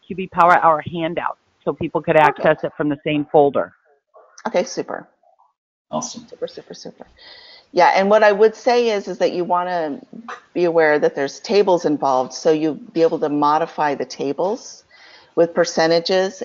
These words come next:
Speaker 2: and, uh, modify the employee table as well, so that I'll, I'll sterilize it so that you can put in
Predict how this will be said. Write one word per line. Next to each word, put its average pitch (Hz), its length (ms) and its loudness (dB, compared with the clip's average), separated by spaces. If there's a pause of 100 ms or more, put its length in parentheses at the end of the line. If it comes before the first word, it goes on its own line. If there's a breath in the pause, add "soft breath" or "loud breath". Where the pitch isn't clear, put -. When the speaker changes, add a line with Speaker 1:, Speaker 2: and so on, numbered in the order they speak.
(120)
Speaker 2:
and, 139 460 -2 (120)
uh, 139 140 -8
modify 147 640 -4
the 127 400 -6 (420 soft breath)
employee 160 840 0 (120)
table 165 560 -2
as 151 160 -6
well, 143 320 0
so - 160 -8
that 135 240 0
I'll, - 220 0
I'll 151 220 2
sterilize 156 720 -2
it 185 200 -6
so 147 140 -6
that - 140 -2
you 139 120 -4
can 143 140 -8
put 147 240 -8
in 139 340 -4